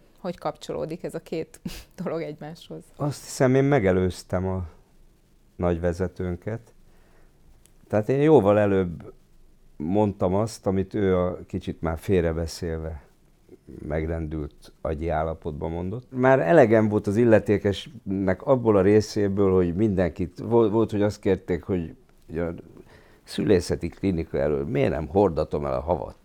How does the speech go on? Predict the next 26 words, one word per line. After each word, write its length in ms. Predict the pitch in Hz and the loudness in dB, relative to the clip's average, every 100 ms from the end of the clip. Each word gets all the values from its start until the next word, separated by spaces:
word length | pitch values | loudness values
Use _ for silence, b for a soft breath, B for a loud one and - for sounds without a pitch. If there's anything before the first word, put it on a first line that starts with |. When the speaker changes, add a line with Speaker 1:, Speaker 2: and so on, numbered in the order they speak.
| _ | _
Speaker 2:
Tehát 200 | 98 98 | -4 0
a 80 | 113 | 6
metróba 480 | 131 - 107 87 95 | 6 6 4 4 4
leszólítottak. 840 | 92 - 80 87 - 73 - 82 - b b b b b b _ _ _ | 2 0 -4 -4 -6 -12 -12 -14 -16 b b b b b b _ _ _
Meg 200 | - 92 | -2 0
hogy 160 | - 90 | 2 4
mikor 300 | 110 - 104 | 4 4 2
lesz 220 | 95 - | 2 -2
a 40 | 85 | -4
fiataloknak 640 | 104 92 85 85 82 87 | 0 0 0 -4 -4 -4
lakások. 500 | 90 90 82 78 92 95 98 b b b | -2 -2 -4 -6 -8 -8 -10 b b b
Tehát 180 | 165 - | -6 -6
és 120 | 131 | -6
arra 240 | - 151 | 0 4
mondtam, 320 | 127 123 120 120 | 4 2 -2 -6
hogy 200 | 156 175 | -6 -4
én 320 | 196 185 165 | 2 4 6
már 380 | 143 135 120 113 | 8 8 6 4
így 220 | 110 - | 0 -4
komolyan, 560 | - 160 131 123 123 147 | 4 6 6 4 4 2
én 180 | 165 147 | 2 4
már 140 | 120 | 6
megtettem 520 | 127 120 113 98 101 | 6 4 2 0 -2
a 40 | 113 | 2
magamét, 760 | 151 147 131 117 104 101 101 | 4 6 6 6 4 2 -2
a 380 | 131 151 156 | -4 0 0